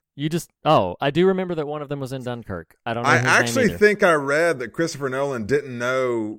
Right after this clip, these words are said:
Speaker 2: like, knew he was, you know, had a, ha-, was a performer or whatever, but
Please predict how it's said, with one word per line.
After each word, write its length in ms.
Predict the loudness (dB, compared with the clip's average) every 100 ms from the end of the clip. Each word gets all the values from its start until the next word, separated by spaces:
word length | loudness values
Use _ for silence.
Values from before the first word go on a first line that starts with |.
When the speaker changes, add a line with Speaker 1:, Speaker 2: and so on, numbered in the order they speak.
| _
Speaker 2:
like, 320 | -4 -4 -4 -10
knew 300 | -4 -4 -4
he 180 | -4
was, 360 | -6 -8 -10 -14 _ _
you 120 | -16 -14
know, 100 | -10
had 140 | -8
a, 160 | -8 -10 -14
ha-, 260 | -18 -20 -20 -18
was 120 | -16
a 80 | -16
performer 460 | -16 -16 -14 -12 -10
or 60 |
whatever, 280 | -8 -6 -6
but 140 | -10